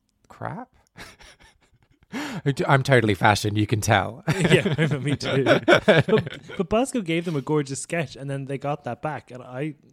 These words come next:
Speaker 2: you know, I was like, "Okay, it's not, you know, it's not exactly what it, she appeared to have asked for." But, like, it's not her fault. Why, <laughs> is there somebody in production,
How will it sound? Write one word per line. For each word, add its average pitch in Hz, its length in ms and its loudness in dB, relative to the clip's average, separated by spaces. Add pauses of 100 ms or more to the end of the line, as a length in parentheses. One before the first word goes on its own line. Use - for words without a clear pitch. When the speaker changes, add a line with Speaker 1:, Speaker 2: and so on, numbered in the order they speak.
(240)
Speaker 2:
you 143 140 -10
know, 104 120 -12
I 120 100 -12
was 123 140 -10
like, 120 160 -10
"Okay, 120 220 -10
it's 117 160 -10
not, - 160 -10
you 143 180 -8
know, 95 160 -12 (640)
it's 131 140 -16
not 123 80 -8
exactly 127 520 -6
what 131 220 -6
it, 139 100 -10
she - 180 -10
appeared 139 280 -2
to 127 80 -4
have 123 80 -4
asked 127 340 -6
for." 104 420 -14 (540)
But, 208 140 -8
like, 190 440 -6 (160)
it's 165 220 -10
not 233 140 -2
her 185 160 -2
fault. 185 260 -2
Why, 151 300 -2 (400)
<laughs> - 420 -20
is 180 160 0
there 202 100 2
somebody 254 420 2
in 202 100 -4
production, 156 760 -4